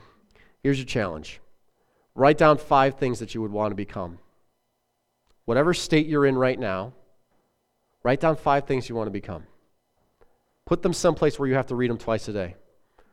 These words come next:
In the morning, in the afternoon, in the evening, read them twice a day. Don't,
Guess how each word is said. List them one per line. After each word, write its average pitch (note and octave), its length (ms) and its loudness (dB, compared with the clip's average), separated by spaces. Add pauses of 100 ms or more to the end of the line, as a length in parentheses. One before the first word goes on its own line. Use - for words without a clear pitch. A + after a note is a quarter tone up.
(400)
In G2+ 60 -12
the G2+ 60 -6
morning, A#2+ 320 -2
in G#2 80 -4
the F#2+ 120 -4
afternoon, G#2+ 440 -4
in G2+ 80 -4
the G2 60 -6
evening, A#2 360 -6 (260)
read C#3+ 280 -2
them D3 120 0
twice B2+ 320 -4
a A2+ 40 -10
day. G2+ 120 -2
Don't, G3 240 0